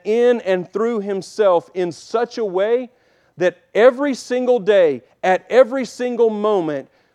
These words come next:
they were gonna be able to say, the Philippians and Paul himself were gonna be able to say, "God, you're meeting my need. God, you're meeting my need. God, you're meeting my need. And in your meeting of my need, you are magnifying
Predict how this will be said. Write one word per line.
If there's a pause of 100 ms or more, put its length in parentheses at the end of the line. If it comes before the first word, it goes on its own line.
they
were
gonna
be
able
to
say,
the
Philippians
and
Paul
himself
were
gonna
be
able
to
say,
"God,
you're
meeting
my
need. (500)
God,
you're
meeting
my
need. (360)
God,
you're
meeting
my
need. (140)
And
in
your
meeting
of
my
need,
you
are
magnifying